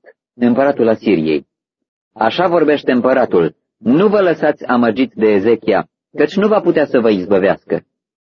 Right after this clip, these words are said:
Nu vă lăsați mângâiați de Ezechia cu încrederea în Domnul când va zice: „Domnul ne va izbăvi și cetatea aceasta nu va fi dată în mâinile împăratului Asiriei.”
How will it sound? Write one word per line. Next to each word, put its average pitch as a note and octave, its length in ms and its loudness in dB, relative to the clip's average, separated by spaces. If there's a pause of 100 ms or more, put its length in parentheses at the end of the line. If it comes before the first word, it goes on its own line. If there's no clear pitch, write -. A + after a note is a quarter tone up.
Nu G3+ 220 0
vă G#3 120 2
lăsați D#3+ 360 -2
mângâiați C3+ 500 0
de A#2+ 80 0
Ezechia B2+ 440 0
cu B2 100 -4
încrederea A#2 480 0
în G#2+ 100 0
Domnul A#2+ 340 2
când A2+ 180 0
va G#2+ 120 2
zice: G2+ 420 -2 (460)
„Domnul D3 520 0
ne D3+ 120 0
va B2+ 140 0
izbăvi A#2+ 520 0 (260)
și - 180 -8
cetatea C#3 400 0
aceasta C3 540 -2 (120)
nu D3+ 240 0
va D#3 140 0
fi C3+ 140 -2
dată A#2+ 240 0
în A2 80 2
mâinile B2 360 2
împăratului G#2 500 0
Asiriei.” D#2+ 580 -2